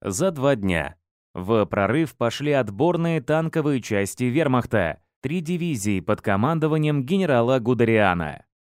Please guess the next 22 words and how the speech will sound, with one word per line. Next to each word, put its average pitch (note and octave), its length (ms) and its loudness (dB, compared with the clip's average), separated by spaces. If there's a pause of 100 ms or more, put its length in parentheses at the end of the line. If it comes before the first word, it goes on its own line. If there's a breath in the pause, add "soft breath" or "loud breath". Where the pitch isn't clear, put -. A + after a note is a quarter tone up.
(140)
По G2 120 -2
какой A2+ 340 2
ещё F3 380 0
причине A2 640 0
генерал C3 400 2
Гамилен B2+ 560 4
не C3 240 2
сильно F3+ 360 0
волновался C#3 680 2
об A#2+ 80 0
участке B2+ 520 0
фронта F#2+ 580 4
в G#2 80 2
Орденах? C#3+ 640 2 (560)
Ведь G2+ 320 -2
вермахту A2+ 580 2
мало D3 400 2
было C#3+ 220 2
преодолеть A#2+ 500 2
труднодоступный D3 960 0
горный A#2 400 4
массив. B2 640 -2